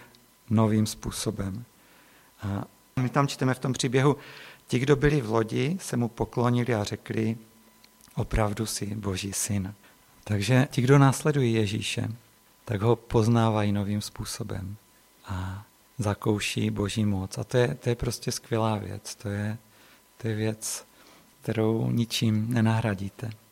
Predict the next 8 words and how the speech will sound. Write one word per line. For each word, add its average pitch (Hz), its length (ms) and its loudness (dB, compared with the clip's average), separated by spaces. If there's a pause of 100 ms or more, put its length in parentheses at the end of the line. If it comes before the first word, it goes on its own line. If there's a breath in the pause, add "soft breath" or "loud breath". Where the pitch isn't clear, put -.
(180 loud breath)
A - 40 2
mezi 123 200 8
těmi 185 200 12
dvanácti 135 720 10
tam 123 200 6
byl 135 120 6
jeden, 117 460 4 (840)
který, 127 600 -2